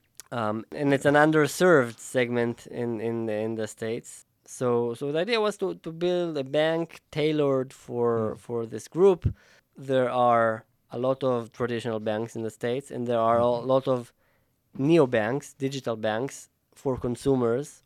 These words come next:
Speaker 1: or for businesses,
Speaker 2: Mm-hmm.
Speaker 1: but nothing for the segment of freelancers. So this was the initial idea,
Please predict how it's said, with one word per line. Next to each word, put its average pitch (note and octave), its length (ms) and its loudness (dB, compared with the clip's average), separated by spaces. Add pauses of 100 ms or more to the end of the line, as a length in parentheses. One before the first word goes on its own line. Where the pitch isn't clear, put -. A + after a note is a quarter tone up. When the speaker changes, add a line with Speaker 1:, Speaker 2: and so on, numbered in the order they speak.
Speaker 1:
or C3+ 200 2
for A#2 260 -10
businesses, B2+ 680 0
Speaker 2:
Mm-hmm. B2 60 -12
Speaker 1:
but A#2+ 140 0
nothing C#3 720 2
for B2 300 -2
the A#2 120 0
segment C3+ 500 0
of A2+ 120 -6
freelancers. A#2+ 520 -2
So D#3 120 -14
this G3 200 -4
was D#3+ 260 -2 (120)
the C#3+ 100 -6
initial C3 280 -2
idea, A2 280 -6